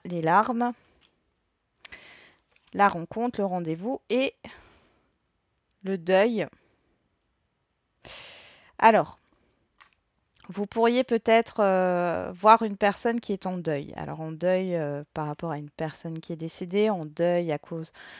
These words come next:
d'une rupture, euh, familiale, sentimentale, professionnelle. Pour d'autres, ça peut nous parler d'une déception par rapport peut-être à une invitation qui ne se fait pas sur ce jour.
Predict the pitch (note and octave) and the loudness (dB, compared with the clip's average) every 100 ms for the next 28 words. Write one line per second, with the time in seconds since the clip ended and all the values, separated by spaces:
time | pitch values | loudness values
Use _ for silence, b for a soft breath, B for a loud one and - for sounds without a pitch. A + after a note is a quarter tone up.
0 | B _ F3+ F#3 F3+ F3 - - G3 F#3+ | B _ -6 -2 -2 -4 -10 -8 -4 -2
1 | E3+ D3+ D3 B B B - G3+ F3+ F#3+ | -2 -4 -6 B B B -4 2 2 2
2 | F#3+ G3 G#3+ G#3+ F#3+ F3 - E3+ E3+ E3+ | 2 6 6 4 -6 -8 -8 -8 -8 -2
3 | F#3+ F#3+ G3 - F3 F3 - - D#3+ C3 | 2 2 0 -8 -8 -8 -8 -8 -8 -8
4 | C#3+ - B B B B B B B B | -12 -20 B B B B B B B B
5 | _ - G#3+ G3+ F#3+ A#3+ C4 - F3+ - | _ -10 -2 -2 2 0 2 4 4 2
6 | - G3 - B3 B3 A#3 G3+ G#3 F#3+ A3 | -2 -2 0 0 0 -2 4 6 6 4
7 | A3+ F#3 E3+ A3 - B3+ - - A3 A#3 | 0 -2 -2 -2 0 -4 -4 -6 -4 -4
8 | A#3+ - G3 F#3+ F#3 - A#3 - F#3+ A#3 | -6 2 4 6 4 2 -2 -2 -2 -2
9 | - F3 F3 F#3+ A3 A3 G#3+ G#3+ - A#3+ | 0 -2 0 -2 -2 -2 2 2 2 -4
10 | B3+ - F#3 - E3 D#3+ - B3 A#3+ A3 | -4 -6 -8 -6 -8 -10 -2 -2 4 4
11 | G#3+ - - F#3 - F3+ D#3 B2 | 4 -2 -10 -10 -8 -8 -8 -12